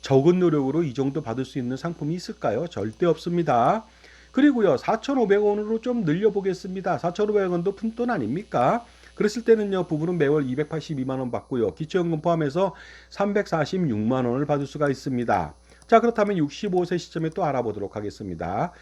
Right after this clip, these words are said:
천팔백이십삼만 원이고요. 백 세는 육천이백팔십팔만 원이고, 백이십 세는 일억 천만 원 이상이 됩니다. 따라서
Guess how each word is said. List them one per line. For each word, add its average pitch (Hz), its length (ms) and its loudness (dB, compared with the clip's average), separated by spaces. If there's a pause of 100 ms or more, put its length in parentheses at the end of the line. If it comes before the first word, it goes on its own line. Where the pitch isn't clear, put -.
(160)
천팔백이십삼만 165 1080 0
원이고요. 104 800 -4
백 135 160 -2
세는 175 320 2
육천이백팔십팔만 160 1300 0
원이고, 143 300 -4
백이십 117 320 -6
세는 151 340 0 (360)
일억 175 340 2
천만 190 420 -2
원 175 180 -4
이상이 123 560 -4
됩니다. 131 600 0 (340)
따라서 214 500 4